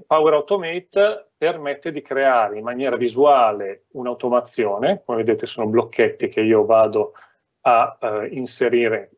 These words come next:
in maniera, eh, visuale, drag and drop, e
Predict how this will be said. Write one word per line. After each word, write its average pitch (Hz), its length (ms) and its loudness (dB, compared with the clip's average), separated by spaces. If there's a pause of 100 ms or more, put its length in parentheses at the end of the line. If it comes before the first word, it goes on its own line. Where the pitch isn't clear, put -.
in 117 160 -8
maniera, 110 840 0 (120)
eh, 104 360 -4
visuale, 110 880 0
drag 113 280 -2
and 113 100 -4
drop, 110 500 -2 (880)
e 127 160 -4